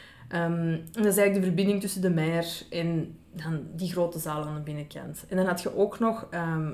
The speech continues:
als je nu aan, ja, bij de Meijer, als je er nu voor staat en aan je linkerkant, ja, vind je de stadsfeestzaal. En is links achter de Kolvenierstraat en die grote zaal was ook verbonden met een dienstingang daar.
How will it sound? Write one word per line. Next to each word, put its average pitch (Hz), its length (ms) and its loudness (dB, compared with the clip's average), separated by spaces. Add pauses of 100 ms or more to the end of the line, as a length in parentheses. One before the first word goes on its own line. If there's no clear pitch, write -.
als - 200 -8
je 202 80 -4
nu 226 420 6 (640)
aan, 208 240 0 (160)
ja, 156 240 0
bij 170 100 2
de 190 80 0
Meijer, 226 220 4
als - 100 0
je 220 60 -2
er 196 120 2
nu 233 440 6
voor 196 260 2
staat 233 380 -2
en 180 320 -2
aan 175 140 0
je 180 60 2
linkerkant, 190 880 -2 (1080)
ja, 175 280 -4
vind 202 240 -2
je 196 80 -2
de 170 340 2
stadsfeestzaal. 277 880 0 (500)
En 220 140 2
is 196 140 0
links 233 340 4
achter 202 300 -2
de 196 120 -2
Kolvenierstraat 202 960 2
en 175 320 -2
die 175 100 -2
grote 190 320 2
zaal 170 240 0
was 170 100 0
ook 180 120 -2
verbonden 170 380 2
met 175 100 2
een 156 140 0
dienstingang 175 760 -2
daar. 139 420 -8